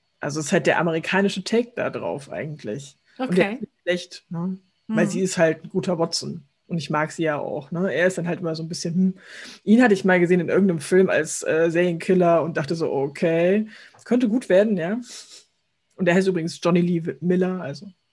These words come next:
Speaker 1: war okay.
Speaker 2: <laughs>
Speaker 1: Ähm, ich hab's grad nachgeguckt.
Speaker 2: Du hast gegoogelt.
Speaker 1: Ähm, ja, ich hab ge-, gewikipediat, weil ich eh schon auf Wikipedia drauf war.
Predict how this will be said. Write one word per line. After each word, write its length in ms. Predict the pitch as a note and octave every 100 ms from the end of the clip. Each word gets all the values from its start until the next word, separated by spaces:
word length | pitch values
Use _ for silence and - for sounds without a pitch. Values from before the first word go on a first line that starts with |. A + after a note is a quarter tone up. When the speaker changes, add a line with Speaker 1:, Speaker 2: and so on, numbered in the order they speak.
| _
Speaker 1:
war 120 | -
okay. 180 | - F#3 -
Speaker 2:
<laughs> 420 | F#3+ G3 G#3 - -
Speaker 1:
Ähm, 640 | G#3 G#3+ G#3+ A3 G#3+ - _
ich 60 |
hab's 120 | -
grad 140 | - E3+
nachgeguckt. 420 | G#3 F3 D#3+ - - - - -
Speaker 2:
Du 60 |
hast 200 | A#3+ B3+
gegoogelt. 640 | G4+ F#4+ F#4 F4+ D#4+ D#4 - G3 -
Speaker 1:
Ähm, 280 | C#4+ - C#4+ -
ja, 200 | A3+ B3
ich 100 | A3
hab 240 | G#3 - -
ge-, 140 | F#3+
gewikipediat, 1040 | F3+ F#3 G#3 G#3+ G3+ - G#3+ F3+ E3 D#3 F3
weil 100 | D#3+
ich 140 | -
eh 100 | F3+
schon 260 | - D#3+ A#2+
auf 180 | C#3
Wikipedia 440 | D#3 D3+ C#3 D#3 D#3+
drauf 220 | F3 -
war. 100 | F3+